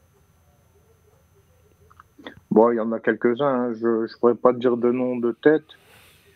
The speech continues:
mais c'est vrai qu'il m'est déjà arrivé de regarder, euh, des combats, des mecs qui, qui étaient assez médiatisés et où je me disais.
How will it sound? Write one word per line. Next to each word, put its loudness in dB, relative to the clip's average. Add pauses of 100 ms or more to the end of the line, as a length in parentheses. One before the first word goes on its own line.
(160)
mais 2
c'est 2
vrai 4
qu'il -2
m'est 0
déjà 0
arrivé -2
de -8
regarder, -2
euh, -4
des -4
combats, 0
des -6
mecs -4
qui, -2 (420)
qui 2
étaient 4
assez 2
médiatisés -2
et -4
où -6
je -8
me -2
disais. -2